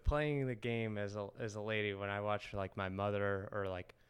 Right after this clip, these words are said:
the rare time that my wife goes out, is it, it,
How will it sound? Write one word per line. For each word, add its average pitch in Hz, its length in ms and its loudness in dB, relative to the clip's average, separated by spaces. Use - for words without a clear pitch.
the 104 120 2
rare 101 400 6
time 98 320 0
that 95 100 0
my 90 140 -2
wife 92 340 0
goes 90 260 -2
out, 87 200 -2
is 90 240 -8
it, 104 220 -6
it, 107 160 -2